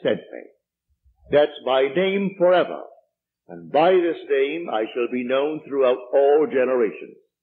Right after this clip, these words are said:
But man finds it difficult keeping the tense. And so he speaks of "thou art," or "he is."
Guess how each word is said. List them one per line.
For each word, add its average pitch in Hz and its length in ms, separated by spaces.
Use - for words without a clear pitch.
But 98 160
man 165 480
finds 143 340
it 180 220
difficult 151 560
keeping 156 360
the 165 100
tense. 175 360
And 120 200
so 156 220
he 156 260
speaks 185 400
of 143 180
"thou 139 420
art," 101 340
or 147 420
"he 208 360
is." 190 200